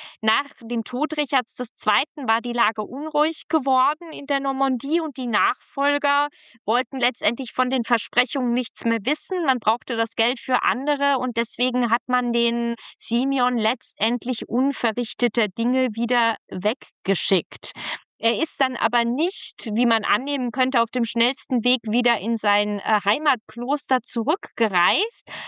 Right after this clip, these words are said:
sondern hat dann eine etwas längere Route gewählt und hat dann unterwegs Station gemacht bei seinen Bekannten von der Pilgerreise, die er getroffen hat. Und so macht er dann auch in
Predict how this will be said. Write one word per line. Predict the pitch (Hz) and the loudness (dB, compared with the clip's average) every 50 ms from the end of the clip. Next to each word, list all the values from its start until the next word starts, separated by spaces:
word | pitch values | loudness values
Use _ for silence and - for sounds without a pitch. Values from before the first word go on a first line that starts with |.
| 247 - | -12 -8
sondern | - - 226 240 269 294 311 320 302 311 320 311 277 254 | 0 2 2 2 2 0 0 2 0 0 0 -4 -2 0
hat | 277 277 _ - | -2 -2 _ 0
dann | 294 277 269 277 269 - - | 2 2 2 0 -4 -2 -2
eine | 208 233 240 247 233 - | -2 0 0 -2 -2 -2
etwas | - 233 - - 226 233 233 - _ - - - - - | -2 -6 -4 0 2 2 2 0 _ -20 -18 -14 -10 -4
längere | - 214 214 214 220 262 311 320 302 294 277 | -2 2 2 2 2 2 2 2 2 2 0
Route | 247 - 240 254 277 330 330 - - 330 285 | -2 -2 -6 -4 -2 -2 -2 0 0 -2 0
gewählt | 240 226 247 208 196 185 190 208 196 202 226 254 285 339 392 415 403 - - | 2 2 0 2 2 2 2 2 2 2 2 2 2 2 0 -2 -4 -6 -8
und | - - 269 269 - - | -4 -2 -2 -2 -2 0
hat | 240 269 _ - | -2 -2 _ 0
dann | 285 269 262 247 | -2 -2 -2 -2
unterwegs | - 269 311 330 - 320 302 262 233 269 277 320 - - - - - | -6 -6 -6 -2 0 0 0 0 0 2 0 0 0 -2 -10 -10 -8
Station | - - 254 254 - - - - 311 349 403 415 381 349 247 | -4 -2 -2 -2 -2 -6 -4 -2 -2 0 0 0 0 0 0
gemacht | 240 226 220 208 233 262 _ - _ - | 0 0 0 -2 -2 -4 _ -14 _ -4
bei | 262 247 247 247 | -2 -2 -2 0
seinen | 226 254 247 247 254 262 269 285 277 277 285 285 - - - - - - _ - | 0 0 0 0 0 0 -2 -2 -2 -2 -4 -6 -8 -10 -18 -18 -20 -14 _ -2
Bekannten | 285 - - - 269 269 269 302 - _ - 262 | -2 -2 0 -2 -2 -2 -2 -6 -16 _ -14 -12
von | - - 285 269 254 | -6 -4 -4 0 0
der | 277 269 | 0 -2
Pilgerreise, | - - 339 359 349 - 277 226 196 175 165 165 165 170 175 - 190 | 0 2 2 2 4 4 2 0 2 2 2 2 2 0 -2 -4 -8
die | 170 - - 196 | -8 -4 -2 0
er | 185 180 | 0 0
getroffen | - 180 - - - - 180 - - - 190 175 | 0 -4 -6 -4 0 0 0 0 0 0 2 2
hat. | 170 - - | 2 0 0
Und | 202 196 | -4 -2
so | - - 254 254 269 | 0 0 2 4 4
macht | 254 240 254 262 - - - | 4 4 2 0 -2 -8 -4
er | 214 240 226 | -2 -2 0
dann | 220 233 233 233 - - | 2 0 0 0 0 0
auch | 220 247 240 - | 0 0 0 -2
in | - 233 233 226 226 226 226 | -2 0 0 2 2 0 -2